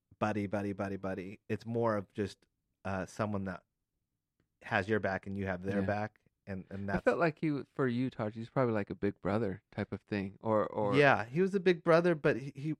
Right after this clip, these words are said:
Speaker 1: he was someone, and, and he did this for you guys too, like, that you felt like, you know,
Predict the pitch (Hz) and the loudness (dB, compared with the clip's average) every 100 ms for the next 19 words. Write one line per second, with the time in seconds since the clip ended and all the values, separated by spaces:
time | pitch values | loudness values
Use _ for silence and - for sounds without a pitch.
0 | - - 170 160 - 160 151 143 120 135 | -8 -6 -2 0 2 4 4 2 0 -2
1 | 123 139 147 151 170 196 175 - 156 160 | -2 -2 -2 0 0 0 -2 -2 -2 0
2 | 160 156 - 156 - 110 110 113 117 - | 2 0 -2 -4 -2 -2 0 -2 -4 0
3 | 131 110 110 - _ _ _ _ _ _ | 2 2 0 -6 _ _ _ _ _ _
4 | _ 127 151 | _ 2 2